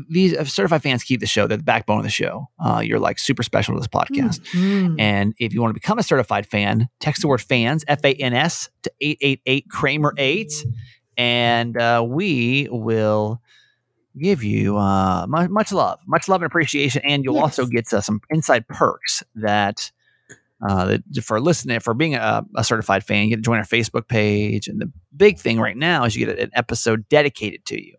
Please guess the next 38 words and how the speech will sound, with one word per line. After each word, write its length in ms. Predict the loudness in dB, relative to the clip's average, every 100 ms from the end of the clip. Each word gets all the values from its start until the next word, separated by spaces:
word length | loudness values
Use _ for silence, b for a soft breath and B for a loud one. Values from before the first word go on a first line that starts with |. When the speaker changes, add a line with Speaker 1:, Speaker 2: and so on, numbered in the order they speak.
| _
Speaker 1:
So, 380 | -6 -2 0 -2 -8 B B B B B _
uh, 200 | -2 -2
and 80 | -2
if 60 | -2
you 80 |
wanna 180 | 0 0
change 320 | 0 -2 0
your 80 | 0
dedication, 560 | 0 -2 0 0 2 -2
if 80 | -2
you're 80 |
like, 80 | 0
"I 60 | 2
want, 240 | 0 0
you 100 | 0
know, 160 | 0 2
I'm 120 | 2
gonna, 160 | 0 2
I 80 | 2
wanna 180 | 2
use 160 | 2 0
this 160 | 0 -2
to, 120 | -2
and 340 | -2 -2 -2 2
give 120 | 2
it 80 | 0
to 80 |
my 380 | 0 2 2 0 -4 _ _ _ _ _ _ 0
husband, 380 | 0 0 -2 -2 -2 -2 -2 -6
Mike, 460 | -4 0 2 2 0
Speaker 2:
Mm. 40 |
Speaker 1:
for 360 | -2 -2 0 0
our 240 | 0 -2
birthday," 680 | -2 0 0 2 0 0 -2
well, 180 | 2 4
that's 160 | 4
fine 220 | 2 0 0
too. 180 | -4